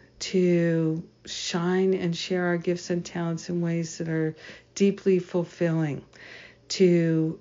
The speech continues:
share and create and lead workshops that make a difference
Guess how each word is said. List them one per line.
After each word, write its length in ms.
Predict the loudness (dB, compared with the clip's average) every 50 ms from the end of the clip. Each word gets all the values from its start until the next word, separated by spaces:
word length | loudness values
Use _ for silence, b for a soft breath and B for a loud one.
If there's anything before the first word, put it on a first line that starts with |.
| -14 _ -12
share 760 | -10 -6 0 2 4 4 6 6 4 4 4 2 0 -4 -6 -4
and 520 | -2 -2 0 0 -2 -2 -4 -6 -8 -10 -14 -10
create 880 | -4 -2 0 2 2 2 2 2 2 2 2 2 0 -2 -6 -12 -14 -12 _ -6
and 360 | -6 -6 -4 -4 -4 0 2
lead 540 | 2 4 4 4 4 4 2 2 0 -4 -8 -8 -4
workshops 1000 | -2 -2 -2 -2 -4 -6 -8 -6 -4 -4 -2 -2 -2 -4 -6 -10 -14 -16 -16 -10 _
that 180 | -4 -4 -4 -4
make 300 | -4 -4 -4 -4 -6 -8
a 60 | -10
difference 840 | -8 -8 -10 -10 -10 -12 -14 -16 -16 -16 -18 -20 -20 -20 -20 -20